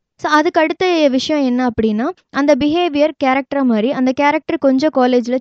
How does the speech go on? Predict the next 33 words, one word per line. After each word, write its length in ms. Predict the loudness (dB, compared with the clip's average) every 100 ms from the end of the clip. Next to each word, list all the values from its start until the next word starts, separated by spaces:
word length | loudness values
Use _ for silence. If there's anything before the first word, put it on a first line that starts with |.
| -4
சேஞ்ச் 240 | -4 -4
ஆகுது. 220 | -6 -8
அதுக்கப்புறம் 640 | -4 -2 0 0 2 2 2
அவங்களுடைய 420 | 2 2 2 2 2
திருமண 440 | 2 0 0 0 2
வயது 360 | 2 2 2
அப்படிங்கும்போது 640 | 0 0 0 0 0 0 0
அதுல 320 | 0 0 2
கொஞ்சம் 320 | 2 0 -2 -2
சேஞ்ச் 220 | -2 -2
ஆகும். 180 | -4 -10 _ _ _
ஏன்னா 180 | -2 0
நம்ம 220 | 2 2
இப்ப 280 | 2 4 4
இருக்கக்கூடிய 560 | 2 0 -2 0 0 -2 -10 _ -4
முதல் 340 | -2 0 2
ஒரு 380 | 4 4 2 2
இருபது 320 | 2 2 4
வருடம் 300 | 4 4 2
முன்னாடி, 520 | 0 0 0 0 0
ஏ, 120 | 0 2
பார்த்தோம் 380 | 2 2 2 2
அப்படின்னா, 380 | 2 0 0 -2 -8 _ _ -2
ஒரு 380 | 2 4 2 2
குடும்பத்துல 460 | 0 0 -2 -2 -2 -2 _ -16
ஒரு 260 | 0 2
அம்மா 260 | 4 4 4
அப்பாவுக்கு 460 | 4 2 0 2 4
ஏழு, 200 | 4 4
எட்டு 180 | 2
குழந்தைங்க 360 | 2 2 2 2
இருக்கும். 300 | 2 0 -6 -4
ஒரு 440 | 2 6 6 6